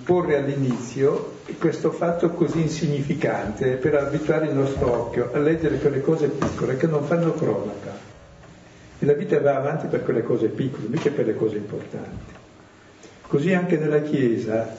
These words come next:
è questa donna, come sarà la vedova, come sarà la, la donna di Betania, come saranno le donne al sepolcro,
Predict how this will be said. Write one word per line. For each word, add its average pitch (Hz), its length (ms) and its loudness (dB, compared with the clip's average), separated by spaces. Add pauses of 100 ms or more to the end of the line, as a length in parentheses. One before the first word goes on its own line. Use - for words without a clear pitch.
è 185 180 2
questa - 340 0
donna, 117 680 0
come 139 240 2
sarà 117 280 0
la 113 120 2
vedova, 160 600 0 (600)
come 135 260 2
sarà 104 960 0 (840)
la, - 160 -6
la 120 120 0
donna 120 280 2
di 107 100 0
Betania, 113 720 0 (240)
come 135 160 2
saranno 123 580 2
le 123 140 2
donne 127 220 2
al 110 80 0
sepolcro, - 840 0